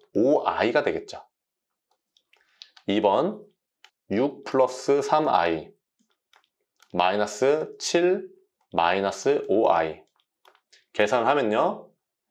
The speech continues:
실수분은 실수부끼리, 하지만 마이너스가 있으니까 빼줘야죠. 마이너스 일. 허수분은 허수부끼리,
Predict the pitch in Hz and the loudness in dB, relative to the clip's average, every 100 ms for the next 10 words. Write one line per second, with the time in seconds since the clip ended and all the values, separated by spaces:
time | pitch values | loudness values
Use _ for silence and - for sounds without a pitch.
0 | _ _ _ - 226 214 190 131 147 - | _ _ _ -2 0 2 2 2 0 0
1 | - 175 160 87 78 - - - 156 180 | 0 0 0 -2 -2 -8 -4 -2 0 0
2 | 123 90 107 139 123 92 - 90 82 117 | 2 2 2 0 2 0 0 -2 0 2
3 | 165 180 160 85 78 - _ _ _ _ | 2 2 2 0 -4 -10 _ _ _ _
4 | 90 87 107 98 - 117 80 - _ _ | -2 0 0 -2 -2 -2 -2 -10 _ _
5 | - - 208 214 131 151 180 208 165 - | -6 0 0 0 0 0 0 0 -4 -2
6 | 85 71 | -4 -4